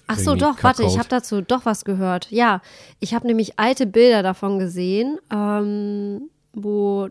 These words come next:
Speaker 1: das thematisiert worden ist, äh, war, glaub ich, auch eine satirische Figur. Also, da hat man über betrogene Ehemänner gelacht.
Speaker 2: Hm.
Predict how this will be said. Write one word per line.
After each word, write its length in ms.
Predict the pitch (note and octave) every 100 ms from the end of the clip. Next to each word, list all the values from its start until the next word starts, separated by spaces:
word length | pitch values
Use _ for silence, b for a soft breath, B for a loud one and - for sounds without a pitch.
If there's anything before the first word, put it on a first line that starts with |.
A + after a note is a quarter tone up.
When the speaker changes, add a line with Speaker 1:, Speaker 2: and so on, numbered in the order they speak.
| -
Speaker 1:
das 240 | G3 G3
thematisiert 960 | - G#3 G3 F#3+ - F3+ - G3+ G3+ G3
worden 320 | F#3 F#3 F#3
ist, 520 | F3+ G3+ C#4 - - _ _ _ _ _ _ _ _ _ _
äh, 60 | A3
war, 1200 | G#3+ G#3 G3+ G#3+ G#3+ _ _ - - _ - G3+
glaub 180 | A3 A#3+
ich, 120 | A#3
auch 60 | G#3+
eine 140 | A3
satirische 600 | G#3+ G#3 - D#4 C4 G#3+
Figur. 480 | - G3+ C4 A#3+ F#3+
Also, 360 | G3 G3+ G3 F#3
da 100 | G3+
hat 100 | F#3+
man 140 | A3+ G#3
über 340 | G3+ G3+ G3+
betrogene 480 | G3 G3 A3 A3+ A3
Ehemänner 420 | A#3 C4+ G3 F3+
gelacht. 460 | F3 F3+ F3+ - - _ _ _ _ _ _ _ _ _ _ _ _ _ _ _ _ _ _ _ _ _ _ _ _ _ _ _ _ _ _
Speaker 2:
Hm. 240 | C3 G#2